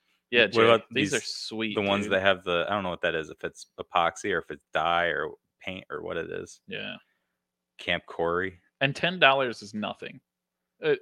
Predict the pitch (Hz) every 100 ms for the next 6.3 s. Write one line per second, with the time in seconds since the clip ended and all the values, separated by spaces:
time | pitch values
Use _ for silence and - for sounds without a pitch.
0 | _ 139 143 156 156 151 139 123 - 123
1 | 113 113 _ _ _ _ _ _ 110 101
2 | - _ _ 139 113 131 165 151 143 123
3 | - - _ - 107 135 - - 104 120
4 | 107 92 101 104 107 101 104 90 - -
5 | 85 87 - _ - - 240 - - -
6 | - 165